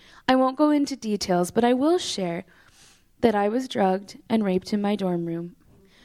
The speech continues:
mainly because I refused his sexual advances prior to the rape. I, my no did not mean no that night. So I thought I lost my worth. See, I, I bottled up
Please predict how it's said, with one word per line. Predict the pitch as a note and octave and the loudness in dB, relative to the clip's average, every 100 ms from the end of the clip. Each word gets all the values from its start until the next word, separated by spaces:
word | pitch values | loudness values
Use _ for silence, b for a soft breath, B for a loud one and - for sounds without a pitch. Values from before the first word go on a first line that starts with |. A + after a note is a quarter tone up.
| b - | b -2
mainly | A#3+ C4 D4 | 2 4 2
because | C#4+ D4 - B3 A3+ - | 0 -2 -2 -2 0 0
I | A3+ | 0
refused | C4 D#4 - - B3+ G3 G3 - - - | 2 -2 -2 0 0 0 -4 -8 -16 -6
his | - A3 | -2 0
sexual | - G3 - G#3 G3 | 0 -4 0 2 2
advances | F#3+ F#3+ F3 F3 - E3+ E3 - _ _ - | 0 -6 -8 -6 -4 -2 -4 -10 _ _ -8
prior | - F3 E3+ E3+ | -4 -2 -2 -4
to | - - E3 E3 - _ - | -8 -10 -12 -14 -18 _ -16
the | - | -10
rape. | F3+ - _ _ _ b b b b b b | -8 -8 _ _ _ b b b b b b
I, | - G#3 G#3+ - | -2 0 -2 0
my | A3+ A#3+ C4+ | 0 2 0
no | B3 A3 F#3+ | 2 2 2
did | F#3 G3+ | 0 -4
not | F#3+ F3+ - | -4 -4 -4
mean | G#3+ A3+ G3 | -6 -4 -2
no | E3+ E3 | -2 0
that | F3 - | -2 -6
night. | G#3+ G3 - _ - - _ _ _ b b b b b b b b b _ | -10 -12 -14 _ -20 -20 _ _ _ b b b b b b b b b _
So | - D4+ | -6 -2
I | C4+ C4 | -2 0
thought | C4 B3 | 0 2
I | A3+ | 2
lost | G#3+ G3 F#3+ - | 0 -2 -2 -6
my | G3 | -2
worth. | F#3 G3+ G3 G3+ B B B B B B B b b b | 0 -2 -4 -12 B B B B B B B b b b
See, | - B3 | -2 0
I, | A3+ G3+ - | 2 0 -2
I | - G#3 | 0 0
bottled | G3 - A3 A3 B3+ B3 G#3 | 0 0 2 2 2 0 0
up | G#3 G#3+ - | 2 0 -4